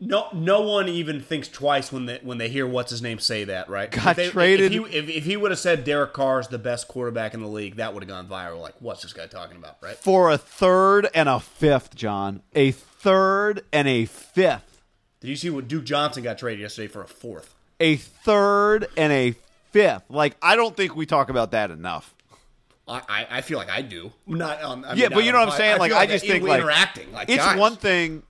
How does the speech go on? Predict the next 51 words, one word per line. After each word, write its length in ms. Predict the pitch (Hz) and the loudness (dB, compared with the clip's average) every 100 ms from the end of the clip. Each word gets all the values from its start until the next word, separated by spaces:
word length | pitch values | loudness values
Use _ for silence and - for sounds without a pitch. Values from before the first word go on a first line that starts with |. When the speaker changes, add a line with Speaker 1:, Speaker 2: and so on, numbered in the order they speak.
| - | -16
Speaker 2:
when 320 | 123 160 151 | -4 -2 0
you, 480 | 147 147 139 131 - - - _ _ _ _ _ - - - | 0 2 2 0 -6 -14 -20 _ _ _ _ _ -16 -14 -6
it's 180 | 208 - | 2 2
what, 260 | 160 160 - _ _ _ _ | 2 -6 -6 _ _ _ _
um, 460 | 147 135 117 110 101 - | 0 2 2 0 -10 -6
it'd 100 | 220 | -4
be 100 | 240 | 0
one 220 | 180 185 | 0 0
thing 140 | 180 | -2
to 80 | 151 | -4
be 80 | 135 | 0
like, 140 | 127 135 | 0 2
"Oh, 140 | 151 | 2
the 80 | 127 | 0
Steelers, 500 | - 160 160 147 123 | -4 -2 2 2 0
wow, 240 | 120 151 | 2 2
they 100 | 139 | 4
really 200 | 147 151 | 0 0
wanted 240 | 135 139 131 | 2 0 2
him 80 | 127 | 2
out 160 | 147 | 2
of 80 | 143 | 2
there. 80 | 98 | -2
They 100 | 113 | -4
took 180 | 156 135 | -4 -6
a 60 | |
third 200 | - 135 | -2 -2
and 80 | 120 | -2
a 40 | |
fifth." 400 | 101 143 113 - _ | -2 -2 -2 -6 _
But 140 | 165 156 | -2 -2
it's 100 | - | 0
like, 300 | 147 135 _ _ _ _ _ - | 0 0 _ _ _ _ _ -4
but 140 | 160 | -4
to 100 | 165 | 0
me, 140 | 196 | 0
the 100 | 196 | 2
real 220 | 160 208 170 | 4 4 4
angle 240 | 143 131 | 0 -4
is 80 | 107 | -4
what 120 | 123 | -4
you 120 | 156 | -4
said. 260 | 208 123 - - | -2 -4 -4 -12
No 260 | 95 104 | -6 -4
one 180 | 135 143 | 0 2
offered 420 | 127 139 143 131 - _ _ | 2 2 -2 -6 -10 _ _
a 60 | - | -10
third 280 | - 117 | -2 -2
and 60 | 104 | -2
a 40 | |
fourth? 420 | 90 98 120 240 | -8 -2 0 0